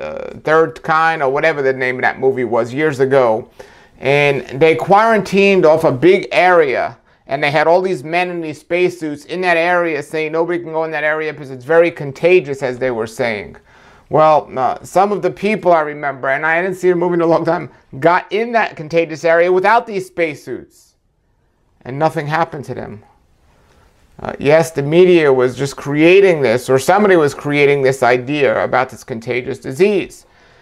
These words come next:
And it created a lot of fear amongst the people.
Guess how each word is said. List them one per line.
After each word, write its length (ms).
And 500
it 140
created 300
a 60
lot 180
of 80
fear 300
amongst 340
the 80
people. 580